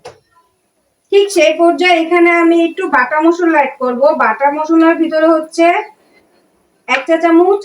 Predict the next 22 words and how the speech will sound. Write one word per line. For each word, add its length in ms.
আদা 280
বাটা, 540
প্রায় 300
বেশি 260
পরিমাণে, 560
হালকা 480
না, 340
এক 260
চা 120
চামচ 380
থেকেও 280
একটু 300
বেশি 540
রসুন 360
বাটা, 460
জিরা 300
বাটা 320
দিয়ে 200
দিব 220
এক 240
চা 140
চামচ, 480